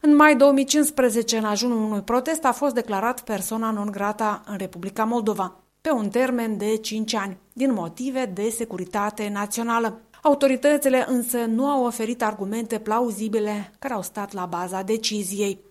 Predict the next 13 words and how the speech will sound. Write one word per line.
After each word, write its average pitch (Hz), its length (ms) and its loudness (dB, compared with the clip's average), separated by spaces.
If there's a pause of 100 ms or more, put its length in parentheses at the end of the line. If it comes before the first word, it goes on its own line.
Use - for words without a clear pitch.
Această 262 360 2
interdicție 233 760 0
coincidea 262 680 2
cu 262 120 -6
publicarea 208 520 -2
raportului 214 600 -2
companiei 190 440 -2
americane 202 480 -4
Kroll 240 340 2
despre 220 480 -4
devalizarea 214 640 -2
sistemului 190 560 -8
bancar. 208 480 -4